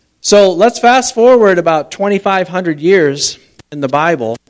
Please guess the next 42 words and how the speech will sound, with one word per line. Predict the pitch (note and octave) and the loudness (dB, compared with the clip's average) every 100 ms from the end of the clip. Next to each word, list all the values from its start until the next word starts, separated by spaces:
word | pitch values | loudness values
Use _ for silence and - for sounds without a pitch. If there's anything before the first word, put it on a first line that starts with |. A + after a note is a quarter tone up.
| _ _ _ _ _ _ _ _ - _ _ - | _ _ _ _ _ _ _ _ -20 _ _ -8
And | D3+ C#3 | -6 -4
so | - | -2
we've | D3+ D#3+ D#3+ | 0 0 -2
established | - G3+ G#3 A#3 G3+ - | -2 0 0 2 0 0
that | F3+ D#3 C#3 - _ _ _ _ _ _ _ | -2 -2 -2 -10 _ _ _ _ _ _ _
on | F3 A#3 | 0 0
the | G3 | 0
seventh | - G3+ G3 - | -2 -2 -4 -6
day, | F#3+ F3 | -2 -2
God | C3 D#3 E3+ D#3+ A#2+ | -2 -2 0 -4 -6
blessed | C3+ E3+ E3+ - | -2 -2 -2 -8
it. | B2+ - | -12 -12
He | C#3 | -12
sanctified | - F3+ F3+ D#3+ - D3 B2+ | -6 -4 -4 -8 -6 -4 -4
it. | - | -8
He | D3 | -14
set | D3+ F#3 F3 | -8 -4 -4
it | D#3+ | -4
apart | - F#3 F3 C#3 | -6 -4 -2 -2
for | - D3 | -6 -8
a | |
holy | C#3 F3 F3+ E3 | -6 -6 -6 -6
use. | C#3+ D#3+ F3 A#2 - - - _ _ _ _ _ _ _ _ | -8 -4 -4 -4 -14 -18 -18 _ _ _ _ _ _ _ _
He's | - F3+ | -10 -8
the | D#3+ | -6
Creator. | D#3+ E3+ E3+ F#3 G3 | -6 -2 0 0 -2
He's | E3 F3+ D#3+ | -4 -8 -10
the | - | -10
only | F3+ | -10
one | E3+ F3+ | -6 -6
that | E3+ | -6
can | D#3 | -10
say | C#3+ F3+ | -4 -2
what | E3+ E3 - | -2 -2 -4
anything | F3+ F#3+ F#3+ F3 | -8 -8 -8 -10
is | D#3 | -10
for | - F3 F3+ | -4 -2 -2
and | |
what | D#3 D#3+ | -2 -4
it's | - | -6
not | E3+ E3 - | -8 -8 -10
for. | C#3+ A#2 | -10 -10